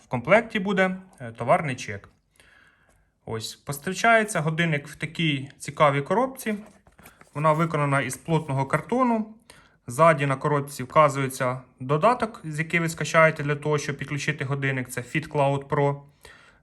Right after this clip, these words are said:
Також вказаний чіп, який тут використовується: це Realtek вісімдесят сім шістдесят три. Дисплей I P S,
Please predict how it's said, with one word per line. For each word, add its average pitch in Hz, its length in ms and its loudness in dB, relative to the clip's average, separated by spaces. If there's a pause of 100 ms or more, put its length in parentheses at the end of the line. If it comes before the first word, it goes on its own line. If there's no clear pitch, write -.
Також 170 320 4
вказаний 147 580 4
чіп, 254 300 -2
який 214 240 0
тут 190 240 -2
використовується: 165 680 -2
це 147 200 0
Realtek 147 680 0
вісімдесят 139 540 -6
сім 147 180 -4
шістдесят 139 400 -8
три. 143 320 0 (440)
Дисплей 160 600 2
I 143 220 0
P 170 240 4
S, 262 240 -4